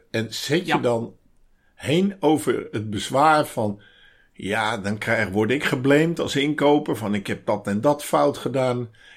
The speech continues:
Speaker 1: Ja, ik ken genoeg opdrachtgevers, in alle eerlijkheid.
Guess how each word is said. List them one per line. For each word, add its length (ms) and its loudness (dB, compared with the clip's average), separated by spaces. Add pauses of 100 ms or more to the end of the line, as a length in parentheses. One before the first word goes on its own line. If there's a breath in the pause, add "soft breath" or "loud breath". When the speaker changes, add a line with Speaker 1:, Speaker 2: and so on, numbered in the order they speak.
Speaker 1:
Ja, 200 -2
ik 160 2
ken 280 2
genoeg 420 0
opdrachtgevers, 1000 -2
in 220 -2
alle 280 4
eerlijkheid. 800 0